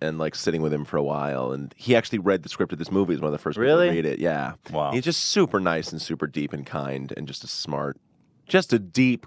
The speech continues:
Speaker 1: kind person, which is just very cool and very, like, patient and open.
Speaker 2: Hmm.
Speaker 1: Um,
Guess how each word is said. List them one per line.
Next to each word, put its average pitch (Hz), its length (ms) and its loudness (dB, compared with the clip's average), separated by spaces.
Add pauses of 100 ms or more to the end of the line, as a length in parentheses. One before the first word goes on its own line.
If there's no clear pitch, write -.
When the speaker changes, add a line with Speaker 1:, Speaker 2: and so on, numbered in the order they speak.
Speaker 1:
kind 95 600 -2
person, 69 400 -4
which - 140 -12
is - 60 -12
just 76 140 -6
very 60 220 -4
cool - 280 -8 (460)
and 98 140 0
very, 101 200 4
like, 82 220 0
patient 92 460 -2
and 76 100 -2
open. - 460 -4 (240)
Speaker 2:
Hmm. 73 180 -6 (140)
Speaker 1:
Um, 82 440 0